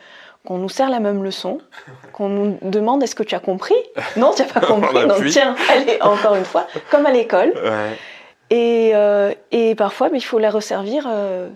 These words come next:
Speaker 1: tout au long de sa vie. C'est
Speaker 2: Ouais.
Speaker 1: pour ça qu'il faut se poser la question. La,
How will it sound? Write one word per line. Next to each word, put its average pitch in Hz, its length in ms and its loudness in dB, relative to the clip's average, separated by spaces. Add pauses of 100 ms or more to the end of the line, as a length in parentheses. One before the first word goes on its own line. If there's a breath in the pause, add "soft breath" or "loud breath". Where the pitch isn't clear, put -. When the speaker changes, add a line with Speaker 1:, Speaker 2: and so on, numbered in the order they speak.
Speaker 1:
tout - 200 -14
au 220 40 -4
long 226 120 -4
de 233 60 -8
sa 214 120 -2
vie. 180 260 -10 (320 soft breath)
C'est - 120 -4
Speaker 2:
Ouais. 196 60 -10
Speaker 1:
pour 208 120 -2
ça 302 140 0
qu'il 262 140 -10
faut 233 120 -6
se 196 140 -2
poser 220 340 2
la 240 120 -2
question. 233 560 -6
La, 214 180 0